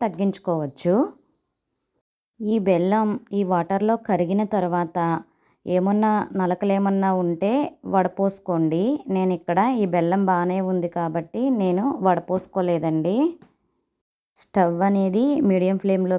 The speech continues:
పెట్టి ఈ పాకాన్ని అయితే కలుపుతూనే ఉండాలండి. లేదంటే మనం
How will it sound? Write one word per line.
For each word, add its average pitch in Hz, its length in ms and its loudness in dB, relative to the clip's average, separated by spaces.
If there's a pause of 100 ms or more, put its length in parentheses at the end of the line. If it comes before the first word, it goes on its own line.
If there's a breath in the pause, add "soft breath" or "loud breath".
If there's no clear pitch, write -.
పెట్టి 190 320 -4 (220)
ఈ - 20 2 (100)
పాకాన్ని 185 540 0
అయితే 170 280 -2 (220)
కలుపుతూనే 190 560 0 (120)
ఉండాలండి. 165 680 2 (360)
లేదంటే 175 560 0 (260)
మనం 175 180 2